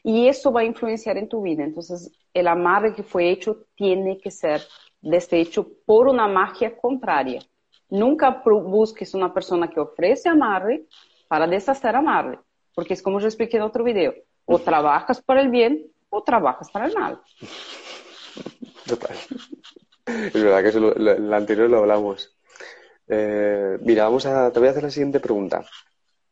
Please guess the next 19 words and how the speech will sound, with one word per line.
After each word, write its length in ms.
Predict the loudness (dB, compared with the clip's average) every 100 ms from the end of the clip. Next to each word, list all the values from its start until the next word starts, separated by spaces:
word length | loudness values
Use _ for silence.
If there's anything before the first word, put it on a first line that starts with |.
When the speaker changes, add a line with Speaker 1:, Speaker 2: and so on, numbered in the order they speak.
| _ _ _ _ _ 2
Speaker 2:
Eh, 760 | 4 6 6 4 4 2 0 -4 _ _ _
te 100 | -4
pregunta, 720 | 2 2 2 0 0 0 -2 -6 _ _ _ _ -4
"¿cómo 240 | 0 2
se 160 | 0 0
da 180 | 0
uno 260 | 2 2 2
cuenta?", 400 | 2 0 0 -4 -2
además 440 | 0 0 0 0
de, 220 | 2 2 2
por 100 | -2
ejemplo, 380 | -2 -4 -4 -6
recibiendo 760 | -6 -8 -8 -4 -4 -4 -6 _ _ _ _ _ -8
una 180 | -6 -2
consulta 460 | -4 -2 -2 -2
tuya 400 | -2 0 0 0
para 180 | 0 -2
hacer 260 | 2 2 4
el, 280 | 4 4